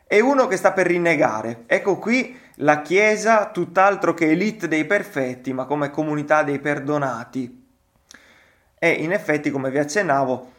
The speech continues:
non ci soffermiamo, ma il paradosso, Gesù parla di morire, dare la vita, e tutti chiedono e si chiedono chi è il più grande, chi domina, chi dominerà sugli altri. Gesù pazientemente li aiuta a capire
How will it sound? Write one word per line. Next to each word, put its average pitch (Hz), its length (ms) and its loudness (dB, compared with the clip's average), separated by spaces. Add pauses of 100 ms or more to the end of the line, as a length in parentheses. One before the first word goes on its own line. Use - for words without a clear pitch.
(220)
non 135 380 -4
ci 147 80 -8
soffermiamo, 143 640 0
ma 135 220 0
il 135 100 0
paradosso, 147 640 2
Gesù 135 320 -4
parla 160 280 4
di 139 120 -2
morire, 156 460 0
dare 147 240 4
la 175 140 2
vita, 143 320 -2
e 151 80 -2
tutti 185 320 -6
chiedono 143 420 -2
e 160 60 -4
si 208 180 -4
chiedono 151 320 0
chi 220 140 -6
è 180 40 4
il 147 60 0
più 185 160 -6
grande, 131 480 -2
chi 160 160 -8
domina, 135 480 -2
chi 185 140 -10
dominerà 175 560 2
sugli 165 340 -6
altri. 123 580 -4 (520)
Gesù 151 600 -2
pazientemente 160 840 0
li 135 100 -2
aiuta 147 280 0
a 131 60 0
capire 131 640 -4